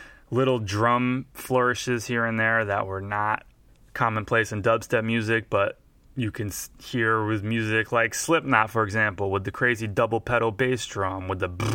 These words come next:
like, that stuff. Um, sorry, I'm just, it's hard to explain without beatboxing it, I <laughs> guess. But that's just one example, and I think Stranger Things,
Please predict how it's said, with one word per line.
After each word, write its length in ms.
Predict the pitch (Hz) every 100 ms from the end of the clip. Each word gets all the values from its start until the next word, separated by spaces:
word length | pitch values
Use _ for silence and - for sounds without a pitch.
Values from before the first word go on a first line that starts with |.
| 120 - - - - - 139 110 135 - - - - - - - - -
like, 180 | 117 107
that 180 | 110 107
stuff. 360 | - 123 120 - - - - - - - _ 127
Um, 460 | 110 107 101 98 -
sorry, 420 | - 104 98 98
I'm 160 | 95 98
just, 260 | 95 - - _ - _ - -
it's 100 | -
hard 160 | 143 139
to 40 | 110
explain 440 | - - 104 98
without 320 | 95 95 101 147 143 - - _ _ - - -
beatboxing 800 | 104 110 101 104 95 92 98 90
it, 60 | 92
I 120 | 98
<laughs> 20 |
guess. 400 | 98 - - - - - - - - - -
But 380 | 135 117 113 - - -
that's 220 | 147 143
just 180 | - 110
one 220 | 156 156
example, 420 | 113 98 90 -
and 100 | 110
I 60 | 107
think 160 | 131 123
Stranger 460 | - 131 131 117
Things, 560 | 104 107 95 98 -